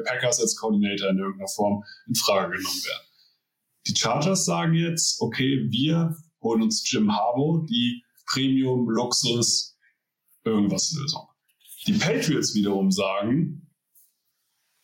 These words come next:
wir holen uns einen Defense-Coordinator von einem defensive-minded Head Coach, der nur unter unserem alten Head Coach gearbeitet hat, sowohl als Spieler als auch als Coach,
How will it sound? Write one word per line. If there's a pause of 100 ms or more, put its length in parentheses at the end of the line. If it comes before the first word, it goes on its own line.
(520)
wir
holen
uns
einen
Defense-Coordinator (140)
von
einem (100)
defensive-minded
Head
Coach,
der
nur
unter
unserem
alten
Head
Coach
gearbeitet
hat,
sowohl
als
Spieler
als
auch
als
Coach,